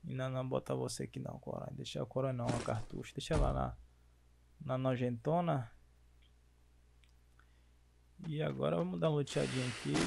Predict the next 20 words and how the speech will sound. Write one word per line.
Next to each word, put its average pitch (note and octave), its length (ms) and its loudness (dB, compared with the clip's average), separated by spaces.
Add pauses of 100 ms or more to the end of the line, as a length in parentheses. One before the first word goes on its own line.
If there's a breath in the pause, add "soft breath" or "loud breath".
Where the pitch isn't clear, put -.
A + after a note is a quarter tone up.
(320)
Um - 380 -2
colete, C#3 440 0
um B2+ 360 -2 (1000)
javarado. B2+ 920 2 (1400 loud breath)
Inalador. A#2+ 580 0
Vou G3+ 160 -2
mandar A#3 220 -2
pra G3 140 0
meter G3 260 2
o G3+ 80 2
pé F3+ 240 2
já, C#3+ 180 4
né? D3 100 2
Que D3 80 -2
os - 60 -12
caras C3 200 0
já C3 40 4
luteou B2+ 440 0
tudo A#2+ 260 0
aqui. C3+ 420 -2